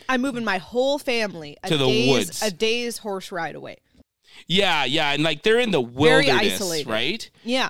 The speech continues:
Speaker 2: So they basically move to the wilderness and, and create their own homestead, their
Speaker 1: Yeah.
Speaker 2: own farm.
Speaker 1: Mm-hmm.
Speaker 2: So that's one of the first scenes, and next we see a scene of Thomasin, his eldest,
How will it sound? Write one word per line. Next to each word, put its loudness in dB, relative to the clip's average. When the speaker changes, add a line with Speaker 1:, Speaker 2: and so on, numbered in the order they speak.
Speaker 2:
So -6
they 2
basically 0
move 2
to -2
the 0
wilderness -2
and, -6
and -6
create -6
their -4
own -4
homestead, -6
their -2
Speaker 1:
Yeah. 2
Speaker 2:
own -4
farm. -4
Speaker 1:
Mm-hmm. -10
Speaker 2:
So -2
that's -2
one 2
of 0
the -2
first -6
scenes, -4
and -2
next -4
we -2
see -4
a -2
scene -4
of -8
Thomasin, -4
his -6
eldest, -4